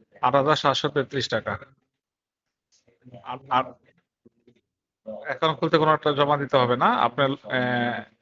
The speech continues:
ডকুমেন্টস পাঠানোর পরে ওদের টিম যখন যাচাই বাছাই শেষ করবে, আপনাকে কল করে জানাবে যে আপনার কাগজপত্র সব সঠিক আছে। আপনি আমার সাথে যোগাযোগ করবেন। যোগাযোগ করার পরে আমাদের ওয়ার্ল্ড ভিশন অ্যাপস রয়েছে, সেই অ্যাপস আপনার ফোনে পাঠাবো।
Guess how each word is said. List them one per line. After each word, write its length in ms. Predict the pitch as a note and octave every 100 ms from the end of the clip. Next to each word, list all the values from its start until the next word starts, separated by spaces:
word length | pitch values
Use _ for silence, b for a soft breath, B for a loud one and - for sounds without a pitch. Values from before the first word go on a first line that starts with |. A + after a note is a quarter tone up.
| _ _ _ -
ডকুমেন্টস 320 | C#3 D3+ D#3
পাঠানোর 300 | - D#3+ D#3+
পরে 180 | D#3+ D#3
ওদের 240 | D#3 D3+ D3
টিম 160 | D#3
যখন 220 | D#3 D#3 D#3
যাচাই 240 | C#3 C3
বাছাই 220 | C#3+ C#3+ C#3+
শেষ 200 | C#3 A#2+
করবে, 240 | D3 C#3 G3
আপনাকে 320 | D#3+ C#3+ C3+
কল 180 | C3 C3
করে 220 | B2+ C#3
জানাবে 340 | C#3 C3 C3 E3+
যে 120 | F3+
আপনার 240 | C3 - B2+
কাগজপত্র 600 | B2 B2+ C3+ B2 C3+ C3+ - b _ _ -
সব 200 | - B2+
সঠিক 320 | - C3+ C3+
আছে। 200 | B2+ C3+
আপনি 260 | G3 D3+ C#3
আমার 140 | C3
সাথে 200 | B2+ B2+ C3
যোগাযোগ 320 | C#3 C#3 C#3
করবেন। 300 | C#3 B2 F3 G3
যোগাযোগ 340 | D3 C3+ C3+ -
করার 180 | C#3 C3+
পরে 240 | D3 D3
আমাদের 380 | D3 B2+ B2+ B2+ B2 - _ _ _ _ -
ওয়ার্ল্ড 180 | D3 C#3+
ভিশন 240 | D3+ E3
অ্যাপস 260 | D3+ C#3 - D#3
রয়েছে, 240 | C3 A3 C4
সেই 260 | - D3
অ্যাপস 220 | C3+ B2 C3+
আপনার 220 | B2+ C#3
ফোনে 200 | C3+ C3+
পাঠাবো। 360 | C3+ C3 C3